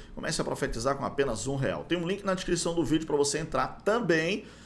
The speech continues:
e profetizar. Melhores cotações, jogos ao vivo, tecnologia pra parar o jogo, é cem por cento seguro e confiável.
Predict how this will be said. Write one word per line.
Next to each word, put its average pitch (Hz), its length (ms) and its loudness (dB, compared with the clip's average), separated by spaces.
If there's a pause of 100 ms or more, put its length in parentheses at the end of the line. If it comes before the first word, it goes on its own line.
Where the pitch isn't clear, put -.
(160)
e 170 80 4
profetizar. 170 760 2
Melhores 196 260 0
cotações, 147 500 -2
jogos 131 300 0
ao 107 100 2
vivo, 143 220 -2
tecnologia 147 540 0
pra - 120 -2
parar 120 200 0
o 101 80 0
jogo, 135 240 0
é - 20 -2
cem - 240 0
por 180 160 -4
cento 165 240 -2
seguro 139 300 -2
e - 20 -2
confiável. 127 600 2